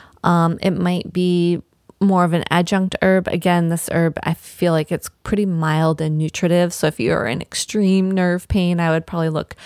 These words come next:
towards something more like hypericum, Saint John's wort, Saint John's wort, then, and maybe use chickweed as an adjunct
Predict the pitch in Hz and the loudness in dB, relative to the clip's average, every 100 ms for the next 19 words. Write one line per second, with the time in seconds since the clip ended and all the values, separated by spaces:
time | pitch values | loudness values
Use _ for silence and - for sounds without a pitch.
0 | - - - - - 220 220 190 202 180 | -20 -20 -20 -4 2 2 2 0 2 2
1 | 175 175 175 170 - 180 - 170 160 - | 4 4 4 2 2 0 2 2 2 2
2 | 165 156 156 151 - - 147 - - 160 | 2 2 0 -2 -8 -8 -6 -4 0 2
3 | 156 160 156 151 - 156 - 170 156 156 | 2 2 2 0 0 -2 0 -2 0 0
4 | 156 - 156 - - - 160 160 160 156 | -2 -2 -2 -2 -8 -4 0 0 0 -4
5 | - - - - - 175 170 165 147 160 | -8 -14 -20 -12 -2 0 0 0 -2 0
6 | 156 - - 180 - 175 156 151 151 - | -2 -4 -4 -6 -2 0 0 0 -2 -4
7 | - 156 156 151 156 156 - 156 151 - | -4 0 0 0 -2 -4 -6 -4 -4 -2
8 | 156 151 - 156 165 - - | -2 -2 0 0 0 -6 -10